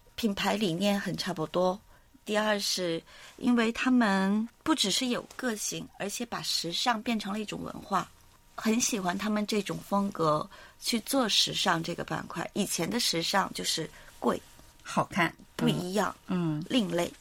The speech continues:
Speaker 2: 嗯。
Speaker 1: 但是现在的时尚就是一个文化，就是一个个性的自我。所以我觉得虽然属于轻奢，于德然属于轻奢，但是跟对儿的这一些文化特别可以融入到一起，
Speaker 2: 嗯。
Speaker 1: 而且能体现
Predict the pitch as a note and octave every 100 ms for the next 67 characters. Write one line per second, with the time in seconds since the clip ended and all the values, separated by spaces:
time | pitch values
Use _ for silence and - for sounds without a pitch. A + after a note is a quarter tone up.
0 | - F3 F3+ D#3 D#3 - C4 B3+ - C#4+
1 | B3+ C4 G3 - E3 E3 G#3+ F#3+ A3+ -
2 | F#3 F#3+ F3+ D#3+ D#3+ - E3+ - - -
3 | - A#3+ - G3 G3 A3 G#3 G3 F3 -
4 | - E3+ - - - - - - - A3
5 | G#3+ - - F#3 F3+ - F#3+ F#3 F3+ F#3+
6 | - - - - - D4 C4 B3 - -
7 | - - - A#3 A#3 - A3 A3 - G3+
8 | G#3 F#3+ F3+ - - - G#3 G3+ G#3+ G#3+
9 | G3+ G3+ G#3 - A3 G3 F#3+ - F#3+ G3
10 | G3+ F#3+ E3+ F3+ F3 - - - - C4+
11 | G3+ F#3 - F3 D#3+ E3+ F3 F3 E3+ F3
12 | E3 - - - - F#3+ G3+ F#3 E3+ D#3+
13 | F#3 - E3+ - G3+ F#3 F3+